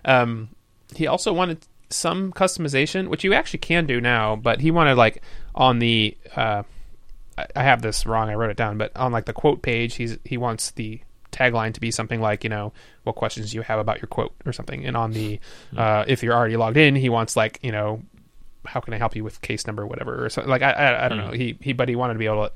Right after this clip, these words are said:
Speaker 1: to dynamically change the sort of, like, help text line.
Speaker 2: Yeah,
Speaker 1: Um,
Speaker 2: yeah.
Speaker 1: which I think makes a lot of sense. Um, and yeah, I think that's, like, the only other things that he said. Um, he, he also,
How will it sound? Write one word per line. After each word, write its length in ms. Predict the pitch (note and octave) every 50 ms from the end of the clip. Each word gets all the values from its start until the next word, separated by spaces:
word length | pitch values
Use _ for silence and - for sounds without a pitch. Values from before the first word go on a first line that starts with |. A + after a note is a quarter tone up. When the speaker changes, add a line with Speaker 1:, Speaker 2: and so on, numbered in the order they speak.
| - - -
Speaker 1:
to 100 | - G#2+
dynamically 500 | G#2 - G#2+ G#2+ A2 A2 A2 A2 - G#2+ F#2
change 460 | - - A#2+ A2+ A2 A2 G#2+ G#2 -
the 200 | - A2 A2 A2
sort 220 | - - - A#2 -
of, 160 | - - -
like, 160 | - - - - - - - - - - - -
help 220 | - - - -
text 340 | - - - - - - -
line. 360 | A#2 - - A#2+ B2+ C3+ - - - - - - - - -
Speaker 2:
Yeah, 260 | A2 G#2+ A2 A#2 A2
Speaker 1:
Um, 220 | G#2+ - - C#3 - - - - - _ - - - - - _ - - - - -
Speaker 2:
yeah. 60 | A#2
Speaker 1:
which 120 | B2+ -
I 20 | A2+
think 120 | A2+ A2+
makes 160 | A2+ A2 - -
a 40 | A2+
lot 100 | A2 A2
of 40 | -
sense. 360 | E3+ F#3+ F#3+ - - - - - - - - - - - - -
Um, 680 | D3 C#3 C3+ B2+ B2 A#2+ A#2 A#2 A2+ A2 A2 A2 A2 - - - - - - - - _ _ - - _ _ - -
and 960 | B2+ B2 A#2+ A#2 A#2 A#2+ A#2+ A#2+ A#2+ A#2+ A#2+ A#2+ A#2+ A#2+ B2+ C3+ C3 B2+ - A#2
yeah, 260 | A2 A2+ C3+ F3 E3+
I 80 | - C3
think 160 | - C3 -
that's, 260 | B2+ A2+ - - -
like, 140 | B2+ B2+ -
the 100 | - -
only 520 | A#2+ B2+ C3 C#3 C#3 C3+ B2+ B2 A#2+ A#2 B2
other 160 | B2 A#2+ A#2+
things 220 | - C3+ A#2+ A2+
that 100 | - A#2+
he 60 | A#2+
said. 280 | - - C#3 C3 A2+ B2 - - - -
Um, 380 | A#2+ A2+ A2+ G#2+ G#2 G#2+ G#2+ - - - - _ _ _ _
he, 160 | - C#3+ - - -
he 200 | - D#3 D3+ D3
also, 280 | D#3 D#3 - C3 -